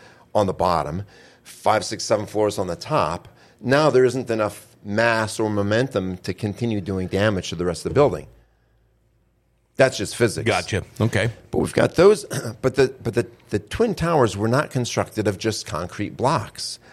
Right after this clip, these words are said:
Speaker 1: They were concrete blocks reinforced by steel.
Speaker 2: Yep.
Speaker 1: Massive steel beams.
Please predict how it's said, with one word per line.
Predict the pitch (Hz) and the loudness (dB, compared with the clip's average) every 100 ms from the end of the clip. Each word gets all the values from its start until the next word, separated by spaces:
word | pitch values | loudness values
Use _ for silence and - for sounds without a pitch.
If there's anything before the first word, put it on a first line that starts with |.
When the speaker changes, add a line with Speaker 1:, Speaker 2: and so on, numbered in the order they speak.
| - | -6
Speaker 1:
They | - | 0
were | 98 | 2
concrete | 95 113 120 - 123 82 | 2 2 2 0 -8 -2
blocks | 92 85 - - - - _ | 0 0 -4 -12 -14 -20 _
reinforced | 95 123 107 - 90 87 - | 0 2 2 -2 -4 -4 -6
by | 76 | -6
steel. | 69 - 110 90 65 - | -6 -10 -8 -8 -8 0
Speaker 2:
Yep. | 107 101 - - - _ _ _ - | 2 2 -6 -20 -20 _ _ _ -2
Speaker 1:
Massive | 117 135 135 - 87 | 2 4 2 0 -4
steel | - - 90 73 67 - _ | -4 -4 -2 -2 -6 -16 _
beams. | 101 85 64 - - | -6 -6 -8 -12 -14